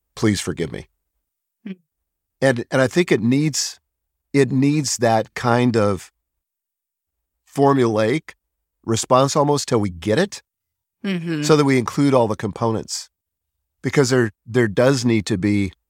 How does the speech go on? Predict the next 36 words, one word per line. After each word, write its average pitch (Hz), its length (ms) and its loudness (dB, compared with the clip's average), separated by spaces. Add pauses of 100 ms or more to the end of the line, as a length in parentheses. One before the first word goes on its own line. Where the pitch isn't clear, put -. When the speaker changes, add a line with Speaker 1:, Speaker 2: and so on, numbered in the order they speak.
(300)
Speaker 1:
empathy. 110 540 -4 (400)
There 127 180 4
does 120 480 2 (160)
need 117 260 0
to 104 60 -2
be 104 140 2
a 92 60 0
point 113 320 0
at 101 100 -4
which 101 240 -4
we 101 160 -2
say, 98 540 -2 (180)
you 110 80 -4
know, 101 60 0
"I 101 100 4
was 95 220 -4
wrong." 98 480 0 (360)
Speaker 2:
Mm-hmm. 156 380 -10 (300)
Speaker 1:
And 131 180 2
not 123 320 2 (100)
try 120 180 0
to 120 60 0
excuse 117 520 -4
it, - 260 -8 (640)
not 107 220 2
try 120 200 2
to 117 220 2 (100)
sweep 120 360 0
it 135 60 -2
aside, 101 500 -2 (200)
not 113 200 2
try 120 180 2
to 123 260 -2 (160)
minimize 110 640 0
it, 98 240 -8 (880)
because 139 520 2